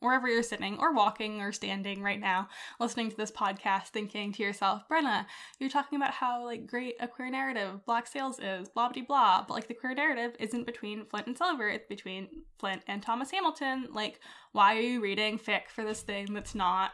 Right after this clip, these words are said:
like, the actual canon queer pairing when, like, a show has finally given us an actual queer pairing?" And I just wanna say, in defense of myself, <laughs> I feel like the show did such a good job with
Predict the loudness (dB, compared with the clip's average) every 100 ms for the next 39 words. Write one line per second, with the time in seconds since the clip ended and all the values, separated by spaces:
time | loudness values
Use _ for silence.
0 | -4 -6 -6 -10 -12 -8 0 4 4 2
1 | -6 -4 -6 -6 -4 -4 -4 -4 -6 -8
2 | -6 -6 0 2 4 2 0 -4 -6 -4
3 | -4 -4 -4 -4 -4 -6 -4 -2 2 4
4 | 6 6 4 0 0 2 6 6 6 2
5 | 0 -2 -2 -2 6 6 6 2 2 2
6 | 2 -2 -4 0 2 2 -2 _ 4 8
7 | 8 8 4 2 4 4 6 4 2 2
8 | 0 2 2 2 0 -2 -2 0 -2 0
9 | -2 0 -2 -4 -4 -4 -4